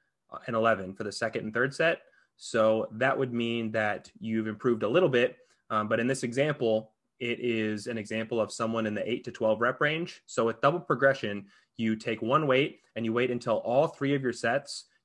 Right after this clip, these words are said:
hit the top of the rep range. So once all three sets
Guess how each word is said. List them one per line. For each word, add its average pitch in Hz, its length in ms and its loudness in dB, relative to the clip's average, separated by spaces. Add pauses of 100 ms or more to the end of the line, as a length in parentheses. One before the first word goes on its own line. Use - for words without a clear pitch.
hit 131 200 -2
the 120 60 -4
top 127 560 2
of 120 220 2
the 110 100 2
rep 110 220 2
range. 90 500 -8
So - 160 -2
once 139 280 2
all 135 280 2
three 156 180 -2
sets 143 500 -2